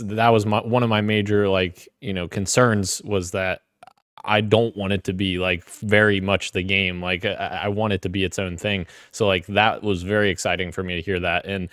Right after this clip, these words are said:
this trailer is phenomenal. Like, the, and, well, in terms of the, like, tone, the environment, the, they capture the tone of this series perfectly. Like,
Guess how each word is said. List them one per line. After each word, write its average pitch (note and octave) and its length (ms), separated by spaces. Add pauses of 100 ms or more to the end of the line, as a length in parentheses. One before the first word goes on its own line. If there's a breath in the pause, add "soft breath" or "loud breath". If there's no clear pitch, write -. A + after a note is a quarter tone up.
(320 loud breath)
this - 300
trailer G#2+ 540
is F#2 300
phenomenal. F#2 880
Like, F#2 240
the, G#2 260
and, A2 280
well, C#3+ 220
in C#3 140
terms C3 280
of A2+ 140
the, G#2+ 260
like, G2+ 320
tone, C3 420 (320 loud breath)
the B2+ 120
environment, A#2+ 960
the, G#2 480 (420)
they A#2 260
capture B2 720
the G2+ 540 (100)
tone A#2 380
of F#2 160
this G2 180
series F#2+ 460
perfectly. F2+ 800
Like, E2+ 480